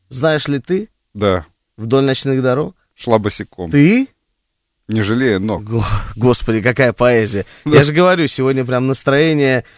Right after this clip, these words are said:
Speaker 1: э, пробуждаться. Э, ну что, э, значит,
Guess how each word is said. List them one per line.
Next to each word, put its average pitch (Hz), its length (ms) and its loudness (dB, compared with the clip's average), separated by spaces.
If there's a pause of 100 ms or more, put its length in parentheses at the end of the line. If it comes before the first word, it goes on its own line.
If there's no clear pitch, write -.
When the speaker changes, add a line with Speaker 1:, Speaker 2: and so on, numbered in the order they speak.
(140)
Speaker 1:
э, 131 380 2
пробуждаться. 147 960 0 (340)
Э, 135 220 2
ну 185 160 2
что, 151 360 -4
э, 139 520 0
значит, 143 460 -2